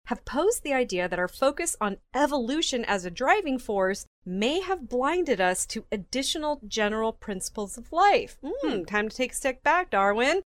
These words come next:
Speaker 2: <laughs>
Speaker 1: To explore this, the researchers are broadening the definition of life to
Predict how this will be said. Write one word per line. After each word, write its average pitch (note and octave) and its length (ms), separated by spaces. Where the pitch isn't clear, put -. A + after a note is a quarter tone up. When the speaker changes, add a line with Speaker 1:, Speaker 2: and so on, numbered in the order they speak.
Speaker 2:
<laughs> C#4+ 180
Speaker 1:
To C4+ 100
explore F4 480
this, D#4+ 320
the A3+ 360
researchers B3 840
are G3+ 140
broadening C#4 640
the A3+ 100
definition G#3+ 560
of F#3 140
life D#3 420
to F#3+ 480